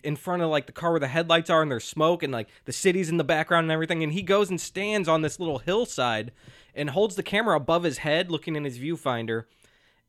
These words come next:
And as it, this is happening, the music's kinda, like, swelling up a little and getting more intense.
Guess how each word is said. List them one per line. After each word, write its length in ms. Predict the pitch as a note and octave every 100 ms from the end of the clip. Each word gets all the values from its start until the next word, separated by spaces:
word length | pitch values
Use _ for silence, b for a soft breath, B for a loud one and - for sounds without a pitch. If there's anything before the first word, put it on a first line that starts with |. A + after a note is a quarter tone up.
| _
And 180 | D#3+ E3
as 160 | F#3
it, 160 | F#3+ E3+ F#3+
this 160 | G#3
is 80 | F3+
happening, 300 | G#3 G#3+ F#3
the 60 | C#3+
music's 400 | C#3 F#3 G3+ -
kinda, 300 | F#3 F3+ D#3
like, 260 | C3+ A2
swelling 440 | - D3 D3+ D#3+ D3+
up 180 | D#3
a 40 | E3
little 300 | E3 E3+ E3
and 120 | D3
getting 200 | D3+ D3+
more 200 | C#3 D3
intense. 500 | C#3 C3+ C3+ D#3+